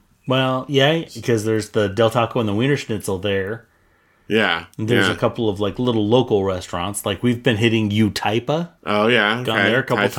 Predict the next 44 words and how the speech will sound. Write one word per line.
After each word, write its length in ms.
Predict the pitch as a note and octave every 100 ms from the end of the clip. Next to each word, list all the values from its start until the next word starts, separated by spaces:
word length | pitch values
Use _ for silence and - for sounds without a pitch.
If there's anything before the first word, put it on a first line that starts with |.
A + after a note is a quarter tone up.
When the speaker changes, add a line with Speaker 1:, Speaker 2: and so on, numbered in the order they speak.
| G#2+
Speaker 1:
times. 240 | G#2 C3 G#2
Real 280 | G2+ G#2 C3
good. 360 | C#3+ D#3+ F3 D#3+ -
By 200 | F#2+ G#2+
the 60 | A2+
time 200 | C3 C#3
you 80 | D3
get 180 | D3 C#3+
that 180 | D3
one 100 | D3+ C#3+
home, 240 | D3+ D3+
it's 160 | C#3+ C#3+
still 200 | A2+ F2
piping 400 | - B2+ A#2+ A2+
hot. 380 | B2 F#2 - _ _ _ - - -
Speaker 2:
I 60 | C3
don't 240 | B2 B2
really 160 | B2+ C3
like 180 | B2+ A#2
Thai 240 | A#2+ A#2+
food, 400 | B2+ G2+ F#2 E2 - -
I 60 |
gotta 200 | G#2 A2
tell 200 | G#2+ A2+
ya. 160 | A#2 G2 - _
Speaker 1:
Oh, 500 | A2 D#3 C#4 D#4+ F2 - C3+
okay. 400 | G3+ G3 B3+ C#4 _ _
Speaker 2:
I 120 | A2 A#2
mean, 180 | A#2+
there's 240 | A2+ G#2+ - _
peanuts 360 | - D3 C3 A#2+
involved 400 | G#2+ G2+ G2 F#2
with 120 | G2
a 20 | F#2+
lot 200 | F#2 F2+
of 80 | F2
it, 180 | E2+
and 320 | - F2+ D#2+ -
once 340 | G2+ G#2+ G#2
you 380 | A#2+ A#2 G#2+ - -
introduce 460 | A2 A2 A2 A2 -
peanuts 420 | A#2+ B2+ C#3+ D3
into 300 | C#3+ D3+ D3
it, 260 | D3+ -